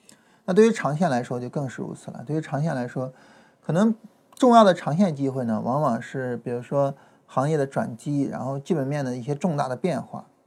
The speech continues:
嗯，那么在这种情况下呢，就是我们对于这种转机和变化一定要很敏锐，一定要能够发现这种变化，然后去做长线。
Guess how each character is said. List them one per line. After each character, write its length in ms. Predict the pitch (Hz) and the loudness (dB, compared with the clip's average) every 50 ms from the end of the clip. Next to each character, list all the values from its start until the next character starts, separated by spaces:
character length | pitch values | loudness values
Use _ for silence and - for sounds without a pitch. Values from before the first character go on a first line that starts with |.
| _ _ _ _ _ _ _ _ _ _ _ _ _ _ _ | _ _ _ _ _ _ _ _ _ _ _ _ _ _ _
嗯， 260 | 143 127 123 123 127 - _ _ _ _ _ _ _ _ _ _ _ _ _ _ _ _ _ _ | -10 -10 -10 -10 -14 -18 _ _ _ _ _ _ _ _ _ _ _ _ _ _ _ _ _ _
那 80 | - 180 | 0 4
么 40 | 202 | 6
在 120 | 226 240 | 6 8
这 60 | 240 | 8
种 120 | 254 196 156 | 6 4 4
情 60 | 143 | 2
况 160 | 151 139 147 | -2 -2 0
下 160 | 160 170 151 | 0 0 0
呢， 160 | 143 135 123 123 | 0 0 -2 -2
就 140 | 123 151 | -2 -4
是 120 | 147 - 156 | -4 -2 0
我 100 | 143 131 | 0 0
们 140 | 120 120 127 | 0 -2 -2
对 140 | 139 170 160 | -2 0 0
于 60 | 160 | 0
这 100 | 156 185 | 0 0
种 160 | 156 139 139 | -2 -2 -2
转 200 | 139 135 117 113 | -2 -2 -2 -2
机 120 | 117 127 135 | -2 -4 -4
和 100 | 143 139 | -6 -2
变 240 | - 196 180 143 | -2 -2 -2 -2
化 180 | 117 123 120 120 | -2 -6 -6 -8
一 100 | 120 123 | -4 0
定 100 | 165 170 | 2 2
要 100 | 165 147 | 2 2
很 140 | 131 135 131 | 0 -2 -4
敏 200 | 139 139 131 - | -4 -4 -4 -6
锐， 180 | 139 131 123 - - | -8 -8 -8 -8 -8
一 100 | - 139 | -2 2
定 20 | |
要 140 | 165 180 170 | 2 2 2
能 120 | 143 147 | 2 0
够 80 | 160 160 | -2 -2
发 240 | - - 180 208 220 | 2 2 4 6 6
现 180 | 214 190 139 | 6 4 4
这 60 | 123 | 0
种 140 | 123 117 113 | -4 -8 -6
变 180 | 113 135 - - | -4 -4 -4 -6
化， 220 | - - - - - _ _ _ _ _ _ _ _ _ _ | -8 -12 -14 -14 -14 _ _ _ _ _ _ _ _ _ _
然 120 | - 131 | 0 0
后 80 | 127 127 | 0 0
去 140 | 120 - 127 | -2 -6 -8
做 160 | - 123 113 | -6 -6 -6
长 220 | - - - - | -6 -8 -10 -12
线。 200 | - - - - | -12 -12 -16 -16